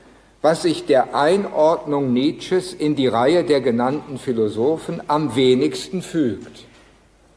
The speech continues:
und was ihn eben im Gegenteil für die Künstler anziehend sein ließ, nämlich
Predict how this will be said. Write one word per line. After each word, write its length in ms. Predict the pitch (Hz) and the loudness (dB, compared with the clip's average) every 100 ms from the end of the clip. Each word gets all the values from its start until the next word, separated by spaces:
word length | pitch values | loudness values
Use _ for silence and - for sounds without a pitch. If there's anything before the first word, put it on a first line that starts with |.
| _ - | _ -8
und 200 | 131 123 | -4 0
was 300 | 131 131 - | 0 0 0
ihn 180 | 151 151 | -2 0
eben 500 | 135 131 131 160 170 | 0 0 0 -4 -8
im 220 | - 151 | -4 -2
Gegenteil 840 | 139 127 110 113 120 113 120 147 147 - - _ | 0 -2 -2 -8 -4 -2 -2 -2 -6 -18 -20 _
für 140 | - 165 | -6 -4
die 140 | 196 | -4
Künstler 720 | 185 202 185 - 110 101 85 - _ | -2 -2 -2 -10 -6 -6 -6 -14 _
anziehend 720 | - 120 113 - 110 98 95 - | -4 -4 -4 -8 -8 -8 -10 -10
sein 340 | 104 92 92 | -8 -8 -12
ließ, 380 | 85 80 - - _ _ _ - | -16 -20 -20 -20 _ _ _ -18
nämlich 540 | 107 113 123 170 190 | -6 -4 -2 -2 -2